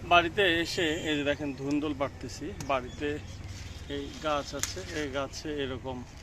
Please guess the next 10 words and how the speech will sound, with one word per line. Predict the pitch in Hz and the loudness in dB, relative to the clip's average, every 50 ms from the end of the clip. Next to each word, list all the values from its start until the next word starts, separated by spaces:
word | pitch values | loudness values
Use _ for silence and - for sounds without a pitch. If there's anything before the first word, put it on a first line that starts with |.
| - - - - - - - - - - - - - - 127 | -14 -14 -14 -14 -14 -16 -16 -16 -16 -16 -16 -14 -12 -12 -10
ধুন্দুল | 127 131 143 143 139 135 135 127 117 | -8 -4 -2 -2 -2 -2 -4 -6 -6
ধরে | 113 131 131 131 131 | -8 -8 -6 -4 -4
আছে। | 123 - - - - - - - - - - - - - - - - - - - - - - - - - - - - - - - - - - - - - | -6 -6 -8 -10 -10 -10 -10 -10 -10 -10 -10 -10 -10 -10 -10 -10 -10 -10 -10 -10 -10 -10 -10 -8 -8 -8 -8 -8 -10 -10 -8 -8 -8 -8 -8 -10 -10 -8
ও, | 165 139 139 139 135 120 - - - - - - - - - - - - - - - - - - - - - - - - - - - - - | -8 -6 -4 -4 -6 -6 -8 -10 -12 -12 -12 -12 -12 -12 -12 -12 -12 -12 -10 -10 -12 -12 -12 -12 -14 -14 -14 -14 -14 -14 -14 -14 -14 -12 -8
হ্যাঁ, | 143 135 127 131 135 | -6 -6 -6 -6 -4
আরো | 131 139 143 143 143 147 147 - - - - | -4 -2 -2 -2 -2 -4 -6 -8 -12 -10 -6
কিছু | 165 143 - - 147 | -6 -6 -6 -6 -8
আছে, | 135 131 - - - 185 202 - - - - - - - - - - - - - - - - - - - 403 381 359 359 | -8 -8 -8 -10 -10 -12 -12 -12 -12 -12 -12 -12 -14 -14 -14 -14 -14 -14 -14 -14 -14 -14 -14 -14 -12 -10 -8 -8 -6 -6
দেখি। | 311 240 226 - - - - - - - - - - - - - - - - - - - - - - - - - - - - - - - - - - - - - - - - - - - - - - - - - - - - - - - - - - - - - - - - - - - - - - - - - - - - - - - - - - - - - - - - - - - - - - - - - - - | -4 -6 -6 -6 -10 -12 -12 -14 -14 -14 -16 -16 -16 -16 -16 -16 -16 -16 -16 -16 -16 -16 -16 -16 -16 -16 -16 -16 -16 -16 -16 -16 -16 -16 -16 -16 -16 -16 -16 -16 -16 -16 -16 -16 -16 -16 -16 -16 -16 -16 -14 -14 -14 -14 -14 -14 -14 -14 -14 -14 -14 -14 -14 -14 -14 -14 -12 -10 -10 -10 -10 -12 -14 -14 -12 -10 -10 -10 -10 -12 -10 -10 -8 -8 -8 -6 -6 -4 -4 -2 -2 -2 0 0 0 0 -2 -2 -4 -6 -6 -4
হুম। | 147 135 - - | -2 -2 -2 -2